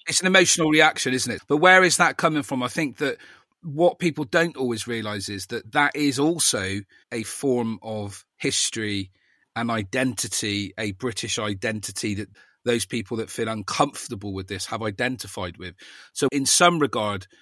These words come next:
that is coming from a place of having the rug pulled underneath and the very foundations of who they are, what they <laughs> represent, what they believe, have been shaken, haven't they, really? So I guess,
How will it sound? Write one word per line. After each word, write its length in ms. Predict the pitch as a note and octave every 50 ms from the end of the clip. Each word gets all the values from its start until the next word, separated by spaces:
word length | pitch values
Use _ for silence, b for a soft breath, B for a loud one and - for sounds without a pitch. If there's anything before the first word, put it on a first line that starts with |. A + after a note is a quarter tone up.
| b b b b _ -
that 220 | C3+ C3+ - -
is 160 | B2+ A#2+ -
coming 300 | - - C#3+ C3 C3 A#2+
from 180 | G#2 - C3 B2
a 40 | A2
place 300 | - - C3 A#2+ A2 -
of 80 | A2
having 260 | - - B2 B2 A#2
the 100 | A2+ A#2
rug 300 | G#2 A2+ C3 C3 A#2 F#2+ - - - -
pulled 240 | - C#3 B2 A2+
underneath 540 | A#2 A2+ A2 G#2 A2 A#2 C#3 D3 B2 G2 -
and 100 | A2+ A2+ A2+
the 40 | A2
very 220 | C3 C3+ C3 A#2+
foundations 720 | - - - C3+ B2+ A#2+ C3 B2+ B2 - - B2+ A#2 G#2 A#2
of 100 | G#2+ - - -
who 180 | - D3 C#3 C3
they 200 | A#2 B2 A#2+ A#2+
are, 320 | B2+ C3 A#2+ A#2 G#2+ F#2+
what 260 | G2+ A2 A#2+ B2+ - -
they 80 | A#2
<laughs> 140 | A#2 A#2+ D#3
represent, 420 | - - - E3+ D#3 D#3 C#3 A2+
what 220 | B2 C3 C3 - -
they 100 | A#2+ A#2
believe, 360 | F#2+ - C3 C3 A#2 G#2 F#2 B B B B B
have 240 | - D#3+ E3 D#3+ -
been 180 | D#3 D3+ D3 C3+
shaken, 720 | - - - - F3+ F3 G3+ G3 - - - A2+ F#2+ F2
haven't 260 | - D#3+ D3+ D#3+ D#3
they, 120 | - A2+ A2
really? 320 | G#2 A#2 C#3+ D3+ D3+ C3+ B B B B B
So 120 | - E3+
I 60 | E3
guess, 320 | D#3 - - - - -